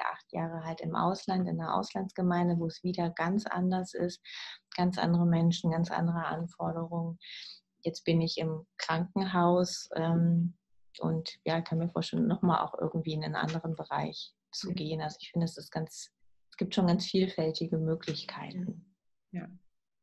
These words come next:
Speaker 2: Äh, nochmal kurz zu dem Indonesien-Aufenthalt, bevor ich zum Peru-Aufenthalt komme.
Speaker 1: <laughs>
Speaker 2: Ähm, Sie meinen gerade schon, dass es ganz wichtig war. Was, was haben Sie denn so daraus mitgenommen? Also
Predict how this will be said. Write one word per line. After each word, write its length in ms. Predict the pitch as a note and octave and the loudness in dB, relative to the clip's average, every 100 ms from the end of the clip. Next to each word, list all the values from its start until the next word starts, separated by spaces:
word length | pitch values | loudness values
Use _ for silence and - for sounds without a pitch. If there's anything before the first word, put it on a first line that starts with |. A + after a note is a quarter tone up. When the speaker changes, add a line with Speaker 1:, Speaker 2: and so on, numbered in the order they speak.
| _ - - _ | _ -20 -20 _
Speaker 2:
Äh, 200 | - F3+ F3+ - | 2 2 2 -4
nochmal 340 | F3+ G3 G#3 G3 | -6 -2 -2 -2
kurz 260 | G3 F#3+ | -2 -2
zu 60 | F#3+ | 2
dem 160 | F#3 F#3 | 4 6
Indonesien-Aufenthalt, 1080 | F3+ F3+ F3+ F3+ F3 - D#3 E3 E3 E3 | 6 6 6 4 2 0 -2 -4 -2 -2
bevor 280 | D#3+ D#3+ D#3+ | -2 2 4
ich 120 | D#3+ | 4
zum 180 | - E3+ | 6 6
Peru-Aufenthalt 840 | E3+ D#3+ E3+ E3+ D#3+ E3 D#3+ D#3 | 8 6 6 6 4 0 -2 -4
komme. 800 | - - - - F4+ - F3 G#3 - | 4 10 12 12 8 6 4 4 4
Speaker 1:
<laughs> 140 | G3+ | 10
Speaker 2:
Ähm, 480 | G3 F3+ F3+ F#3 F#3 - _ _ _ _ _ _ | 12 12 12 12 12 4 _ _ _ _ _ _
Sie 140 | - | 6
meinen 200 | G3 G#3 | 8 10
gerade 360 | F#3 F3+ F3 F3+ | 10 10 10 6
schon, 180 | - F3+ | 4 4
dass 160 | F3 F3 | 4 2
es 140 | E3 | 2
ganz 300 | E3+ E3+ - | 4 4 6
wichtig 420 | F3+ F#3 F3 E3 | 6 6 4 2
war. 240 | E3 E3 E3 | 8 8 8
Was, 320 | F3+ F3+ - _ _ _ - _ | 6 4 -10 _ _ _ -20 _
was 180 | - F3+ | 2 4
haben 160 | F#3+ A3+ | 8 8
Sie 140 | C#4 | 8
denn 180 | A#3 F#3 | 8 8
so 120 | F3 | 8
daraus 360 | F3 E3 E3 E3 | 8 8 6 6
mitgenommen? 640 | F3+ F#3 - F3+ D#3 D#3 | 4 4 4 6 6 4
Also 440 | D#3+ D#3 E3 E3 | 4 2 0 -2